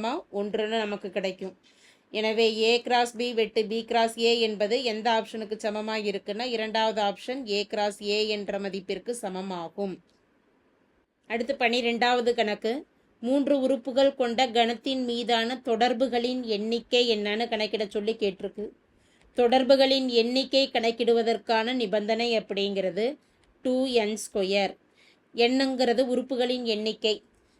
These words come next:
இப்ப இங்க எண்ணுக்கு பதிலாக மூன்று உறுப்புகள் உடைய கணத்தின் தொடர்புகளின் எண்ணிக்கை அப்படிங்கிறப்ப மூன்றுன்னு பிரதியிடலாம். அப்ப ரெண்டு,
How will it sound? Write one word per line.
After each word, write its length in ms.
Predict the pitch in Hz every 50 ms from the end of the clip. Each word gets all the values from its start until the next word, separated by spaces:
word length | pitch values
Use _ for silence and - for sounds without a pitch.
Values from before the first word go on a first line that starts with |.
| _ -
இப்ப 180 | 254 226 269 269
இங்க 180 | 262 254 262
எண்ணுக்கு 480 | 262 247 240 240 254 269 269 269 285 233
பதிலாக 440 | 254 233 240 240 233 233 233 269 262
மூன்று 480 | 240 240 254 269 269 247 269 269 233
உறுப்புகள் 640 | 220 240 254 226 - 262 247 233 254 254 254 254 247
உடைய 580 | 233 233 233 226 240 233 247 269 285 294 - - _ _ _ _ _ _ _ _ _ - 214
கணத்தின் 400 | 226 226 240 226 - 269 254 233
தொடர்புகளின் 600 | 269 233 220 240 226 214 226 226 233 233 240 240
எண்ணிக்கை 500 | 226 214 220 226 226 226 233 240 226 220
அப்படிங்கிறப்ப 760 | 226 208 196 202 202 202 196 185 - - - 254 294 349 - _ _ _ _ _ -
மூன்றுன்னு 380 | 220 240 254 247 254 247 247 262
பிரதியிடலாம். 640 | - - 220 214 196 - 208 202 202 190 190 196 202 - _ _ _ _ _ -
அப்ப 240 | - 214 240 233
ரெண்டு, 560 | 220 208 214 220 226 220 233 240 226 214 -